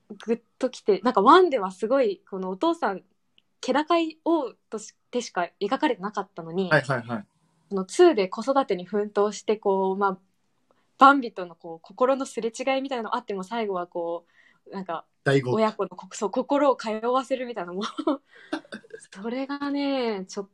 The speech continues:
Speaker 1: と、うふってなって、もうほんと、トイストーリースリー並みに泣きましたね。
Speaker 2: なるほど、なるほど。トイストーリー。
Speaker 1: <laughs>
Speaker 2: はい、はい、はい、はい、はい。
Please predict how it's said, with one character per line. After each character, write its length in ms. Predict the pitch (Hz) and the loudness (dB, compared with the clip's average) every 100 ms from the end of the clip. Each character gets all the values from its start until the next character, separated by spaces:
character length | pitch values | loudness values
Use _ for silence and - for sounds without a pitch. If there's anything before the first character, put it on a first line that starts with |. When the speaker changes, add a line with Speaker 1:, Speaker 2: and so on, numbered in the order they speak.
| - | -8
Speaker 1:
と、 240 | 160 - | -8 -6
う 140 | - 202 | -4 -2
ふ 100 | 208 | -2
っ 40 | |
て 120 | - | -2
な 80 | 175 | -6
っ 80 | 175 | -4
て、 80 | 165 | -6
も 120 | 156 | -6
う 0 | |
ほ 100 | - | -6
ん 40 | 185 | -8
と、 80 | |
ト 180 | - 247 | 2 4
イ 80 | 285 | 4
ス 80 | - | 4
ト 160 | 294 | 2
ー 40 | 285 | 4
リ 140 | 247 | 0
ー 40 | 233 | -4
ス 180 | - | -2
リ 160 | 233 240 | 0 0
ー 20 | |
並 240 | 240 233 226 | 0 2 2
み 0 | |
に 100 | 220 | 2
泣 120 | 208 | -2
き 100 | 196 | -4
ま 120 | 190 | -4
し 80 | 190 | -6
た 80 | - | 2
ね。 40 | 151 | 6
Speaker 2:
な 60 | |
る 60 | 160 | 8
ほ 80 | 156 | 8
ど、 100 | 151 | 6
な 100 | 143 | 4
る 60 | |
ほ 60 | 131 | 0
ど。 100 | 131 | -2
ト 160 | - 151 | 4 6
イ 40 | |
ス 60 | - | 8
ト 80 | |
ー 60 | 349 392 - - _ | 8 8 2 -6 _
リ 80 | - | -8
ー。 40 | - | -4
Speaker 1:
<laughs> 80 | 139 | 0
Speaker 2:
は 100 | 131 | 0
い、 40 | |
は 0 | |
い、 40 | - 127 - | 0 -2 0
は 80 | 120 | -4
い、 60 | - - | -2 -8
は 80 | 104 | -8
い、 160 | 107 | -6
は 40 | |
い。 60 | 101 | -8